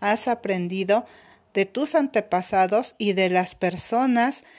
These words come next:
que te rodean en tu familia. Verás lo valioso que es vivir en familia y aprender de los demás. En primer lugar, investiga los nombres de tus abuelitos maternos y paternos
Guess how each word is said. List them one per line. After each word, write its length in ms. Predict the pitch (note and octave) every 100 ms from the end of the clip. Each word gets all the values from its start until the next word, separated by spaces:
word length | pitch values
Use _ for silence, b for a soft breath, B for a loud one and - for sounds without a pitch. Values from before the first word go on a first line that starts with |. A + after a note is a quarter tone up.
| b _
que 140 | G#3+
te 200 | G#3 G3+
rodean 560 | G3 G3 F#3+ G#3+ A#3+ A#3
en 140 | G3
tu 160 | F#3 E3
familia. 640 | - E3+ E3+ E3+ D#3+ E3+ -
Verás 380 | G3 F3+ F#3+ F#3
lo 140 | A#3
valioso 640 | A#3 G#3+ G3 G3 G#3+ B3 -
que 140 | A3+
es 140 | A#3+
vivir 280 | A3+ G3 G#3
en 160 | A#3 C4
familia 720 | - F3 F3+ G#3+ A#3+ D4 E4+ B B B
y 260 | B3 D#4 -
aprender 680 | A3 G3 G3 F#3+ F3+ G#3+ G#3
de 140 | F#3
los 240 | E3+ D#3+ -
demás. 440 | D#3+ D#3 - - _ _ _ _ _ _ _ b b b b b
En 160 | - A#3
primer 400 | B3 B3 C4+ E4
lugar, 440 | G4+ F4 A#3+ B3+ -
investiga 600 | A#3 A3+ A3 - B3 D4+
los 200 | C#4+ A3+
nombres 320 | G#3+ A#3 B3+
de 80 | A#3+
tus 240 | A3 -
abuelitos 560 | F3 E3+ F3 F3+ A3+ A#3+
maternos 600 | F#3 - F#3 F3+ F#3 -
y 40 |
paternos 800 | G3 F#3 F3+ A#3 B3+ B3 A3+ -